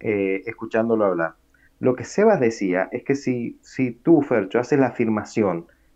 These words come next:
de que si la realidad es eterna, tú no puedes llegar al presente porque en la, en la eternidad nunca hubiese llegado al punto, por decirlo de alguna forma,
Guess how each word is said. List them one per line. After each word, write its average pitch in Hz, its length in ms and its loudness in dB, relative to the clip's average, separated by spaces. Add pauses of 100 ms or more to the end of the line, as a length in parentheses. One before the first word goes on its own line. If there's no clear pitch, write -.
(120)
de 120 180 0
que 117 160 0
si 131 200 0
la 123 160 4
realidad 117 800 4
es 143 220 0
eterna, 92 760 0 (840)
tú 139 160 -2
no 156 180 2
puedes 156 340 4
llegar 131 280 6
al 127 180 2
presente 107 540 0
porque 101 720 0 (180)
en 127 340 2
la, 123 260 4 (100)
en 127 280 4
la 120 160 6
eternidad 117 840 4
nunca 151 460 2
hubiese 135 460 4
llegado 123 460 2
al 107 180 2
punto, 135 520 -2 (180)
por 101 160 -2
decirlo 120 320 0
de 120 60 4
alguna 113 240 0
forma, 127 340 -2